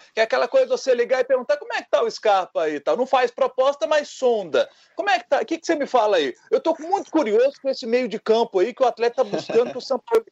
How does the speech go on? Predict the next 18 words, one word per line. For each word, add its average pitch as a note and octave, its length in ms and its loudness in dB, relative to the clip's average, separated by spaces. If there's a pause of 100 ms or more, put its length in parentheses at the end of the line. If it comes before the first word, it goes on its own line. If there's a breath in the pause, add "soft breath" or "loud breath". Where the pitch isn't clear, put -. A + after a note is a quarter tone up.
(100)
quer, B3 220 2 (180)
e A3 60 -14
que D4+ 120 2
pra B3 240 2
mim C#4 160 -6
também C4+ 280 0
o A#3+ 40 -8
Galo C4+ 220 2
tem D4+ 160 -8
que B3+ 80 -18
trazer. E3+ 480 -2 (160 soft breath)
Essa B3+ 320 0
peça C4+ 420 0
tem F4 140 -4
que - 60 -10
chegar. D4+ 320 0
Cadê? D#4+ 360 2
Cadê? C4+ 520 0